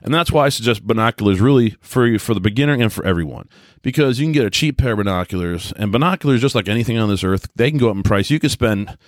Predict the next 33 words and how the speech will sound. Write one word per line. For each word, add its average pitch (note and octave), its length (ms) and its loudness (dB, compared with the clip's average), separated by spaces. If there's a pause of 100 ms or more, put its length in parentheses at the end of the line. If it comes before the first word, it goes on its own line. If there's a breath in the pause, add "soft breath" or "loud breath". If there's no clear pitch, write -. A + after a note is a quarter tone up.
(560 loud breath)
like F#2 180 -4
my A#2 120 0
friend D3+ 240 0
did, F2 100 -2
four B2+ 280 2
thousand B2 720 2
dollars G#2 440 0
on G2+ 160 -6
a G2 60 -4
pair F#2+ 220 0
of E2+ 40 -6
binoculars. F2 580 -8
So F2+ 280 -4
the, F#2 180 -4
the F#2 160 -8
sky's A#2+ 380 0
the G2+ 80 0
limit. G2+ 280 0
I E2+ 160 -2
mean, E2+ 120 -4
I G2+ 160 0
probably G#2 280 0
wouldn't F#2+ 220 -2
spend F2+ 280 -6
more - 260 -8
than - 280 -10 (280)
a - 80 -6
hundred G#2+ 420 0
'cause, F2 260 -4
you G2 60 -6
know, D2+ 80 -8
I'm E2+ 140 -8
just, E2+ 160 -8